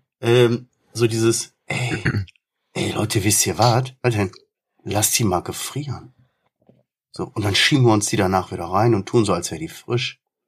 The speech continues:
Und alle so, "Boah, yo." So, wie viel Geld uns durch,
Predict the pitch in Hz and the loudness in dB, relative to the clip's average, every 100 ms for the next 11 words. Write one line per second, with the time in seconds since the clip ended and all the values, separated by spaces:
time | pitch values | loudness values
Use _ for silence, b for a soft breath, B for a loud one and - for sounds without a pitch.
0 | _ _ 101 85 92 90 82 _ 120 - | _ _ -8 -6 -4 -6 -10 _ -8 -4
1 | 104 - 92 117 139 156 151 135 127 123 | -4 -4 2 4 6 6 6 4 4 2
2 | - _ _ _ _ _ - 107 104 127 | -6 _ _ _ _ _ -10 -10 -8 -6
3 | - 175 175 156 135 131 | -2 2 4 4 0 -6